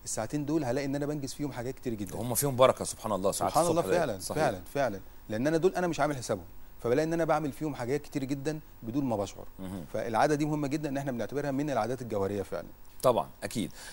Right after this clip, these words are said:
Speaker 2: طيب، ما هي أهم العادات التي تميز الإنسان الناجح؟ ما أعتقدش إن في
Speaker 1: إيه.
Speaker 2: إنسان ناجح هيصحى متأخر وينام متأخر
Speaker 1: لا
Speaker 2: والكلام
Speaker 1: طبعا،
Speaker 2: ده.
Speaker 1: لا طبعا.
Speaker 2: آه.
Speaker 1: إحنا، يعني، لو بصينا كده في الناجحين عموما،
Speaker 2: مم.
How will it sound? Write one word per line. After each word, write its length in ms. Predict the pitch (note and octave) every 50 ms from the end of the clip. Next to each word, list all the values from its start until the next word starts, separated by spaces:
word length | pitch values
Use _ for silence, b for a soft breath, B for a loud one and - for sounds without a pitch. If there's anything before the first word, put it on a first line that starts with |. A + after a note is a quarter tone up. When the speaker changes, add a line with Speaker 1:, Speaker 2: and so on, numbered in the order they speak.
| B B -
Speaker 2:
طيب، 220 | - C#3+ A#2 F2 - - -
ما 200 | C3+ E3 F#3 F3+
هي 180 | F3+ F#3+ F3+
أهم 340 | D3+ C3 A#2+ C#3+ F3+ G3+ F3+
العادات 440 | D#3 B2+ E2+ E2+ F2 G2 A2+ C3 -
التي 220 | A#2 G#2+ A2 G#2+
تميز 340 | G#2 - G2 A2 C3 B2+ A2
الإنسان 280 | A2 E2+ F2+ - G#2 G2+
الناجح؟ 440 | F#2+ E2+ D2+ D2 C#2+ - - - - - - - - - - - - - - -
ما 60 | D2
أعتقدش 320 | D#2+ F2 - B2+ D3+ - D3+
إن 80 | B2+
في 100 | G#2+ -
Speaker 1:
إيه. 60 | D3 C3+
Speaker 2:
إنسان 200 | A#2+ - C3+ C#3
ناجح 280 | C#3 C#3 C3+ - -
هيصحى 260 | G#2 A2 B2 - -
متأخر 480 | G2+ - - - A#2 - - - F#2+ F2+
وينام 380 | F2+ F2+ F2+ F2+ F2+ F#2+ G#2 G2
متأخر 400 | F#2 - - G2 F#2+ - - F2+
Speaker 1:
لا 100 | - D#3
Speaker 2:
والكلام 200 | F3+ - F3+ E3
Speaker 1:
طبعا، 120 | B2+ A2
Speaker 2:
ده. 60 | A2+
Speaker 1:
لا 80 | B2+ C3+
طبعا. 340 | - C3+ A2+ A2+ G#2 D#2+ C#3+
Speaker 2:
آه. 40 |
Speaker 1:
إحنا، 360 | D3 D3+ D3+ D3 C#3 C#3 - C#3
يعني، 160 | A2 G2+ G#2
لو 140 | A2 A2 G#2
بصينا 320 | G#2 G#2 - - C#3+ C#3+
كده 180 | C#3 D3 C3 B2+
في 100 | - G2+
الناجحين 380 | G2 G2 G2 F#2 F#2 A#2 B2+
عموما، 280 | B2 A2 A2+ B2 C3 C3+
Speaker 2:
مم. 100 | C3+